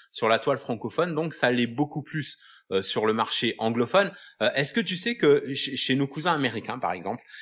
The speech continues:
il y a des milliers de personnes, euh, qui s'intéressaient au, au business sur Internet, qui s'étaient lancées, tu vois, comme toi et moi,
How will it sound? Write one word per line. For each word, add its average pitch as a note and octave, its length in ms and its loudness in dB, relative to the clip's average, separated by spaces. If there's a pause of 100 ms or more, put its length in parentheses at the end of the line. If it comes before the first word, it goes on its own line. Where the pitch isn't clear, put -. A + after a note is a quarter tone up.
(140)
il A2+ 80 0
y - 20 4
a A#2+ 60 8
des D3+ 180 -2
milliers G#3 720 -2
de D3 120 0
personnes, A2 520 -2 (360)
euh, F#2+ 120 0 (160)
qui C#3+ 140 -6
s'intéressaient C3+ 920 0 (140)
au, G2 240 -2
au G2+ 80 -4
business A#2 360 0
sur - 180 0
Internet, F3+ 440 0
qui C#3 100 -6
s'étaient A#2 340 0
lancées, D#3 360 2
tu - 140 -8
vois, D#3 160 4
comme G2+ 180 -4
toi G#2+ 160 -2
et A#2+ 60 0
moi, D3+ 260 2